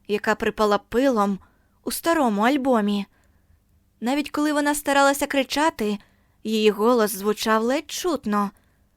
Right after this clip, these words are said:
Зараз дівчинка стояла осторонь, вдивляючись у гучний сірий світ за склом. «На що ти витріщаєшся?» гаркнув Вільям.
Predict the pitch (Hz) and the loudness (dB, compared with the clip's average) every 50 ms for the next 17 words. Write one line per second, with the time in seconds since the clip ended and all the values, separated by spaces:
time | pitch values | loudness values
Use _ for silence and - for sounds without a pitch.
0 | _ _ _ _ _ _ _ _ - 202 196 277 330 349 269 214 190 170 165 208 | _ _ _ _ _ _ _ _ -8 -4 0 2 2 4 2 2 0 0 0 0
1 | 202 - - 220 208 - 220 208 - - 233 226 254 277 311 294 - - 269 202 | 0 0 -2 -4 -4 -4 -4 -4 -4 -4 -4 -2 0 0 0 -2 -2 -2 -2 -2
2 | - - - 220 208 208 208 208 196 196 _ _ _ _ _ _ _ _ _ _ | -4 -4 -4 -4 -2 0 0 -2 -4 -6 _ _ _ _ _ _ _ _ _ _
3 | - 220 220 202 208 214 208 202 220 240 254 233 214 214 - - 214 196 - - | -10 -8 -2 0 0 0 2 2 2 2 2 2 0 0 -4 -6 -6 -6 -8 -14
4 | _ _ _ _ _ _ _ - - - 214 202 208 214 214 - - - 208 196 | _ _ _ _ _ _ _ -4 2 2 2 4 4 2 2 2 0 -8 -6 -4
5 | 208 247 285 302 294 294 - - 302 302 285 311 311 - - - 202 196 190 170 | -2 -2 -2 -2 -4 -4 -4 -2 -2 -2 -2 -4 -4 -4 -4 -4 -2 -4 -4 -4
6 | 190 202 233 247 - - - 226 208 202 202 202 196 - _ _ _ _ _ _ | -4 -6 -6 -6 -6 -6 -2 0 0 0 0 -2 -4 -8 _ _ _ _ _ _
7 | _ _ _ _ _ _ _ _ _ _ _ _ - 392 403 403 381 359 - - | _ _ _ _ _ _ _ _ _ _ _ _ -2 4 8 8 8 8 4 2
8 | - 381 370 294 - 302 294 302 294 330 359 381 - - - 320 247 226 214 208 | 6 8 8 8 8 6 2 2 2 2 0 0 0 4 6 8 8 8 8 6
9 | 208 - - - 233 220 220 214 - - - _ _ _ _ _ _ _ _ _ | 4 2 0 2 2 2 2 2 -2 -8 -20 _ _ _ _ _ _ _ _ _
10 | _ - - 226 226 240 240 208 - - 208 226 262 277 277 285 233 202 185 208 | _ -10 -8 -4 -2 0 0 0 -2 -4 -4 -2 -2 0 0 0 0 0 0 -2
11 | 208 208 202 | -2 -2 -2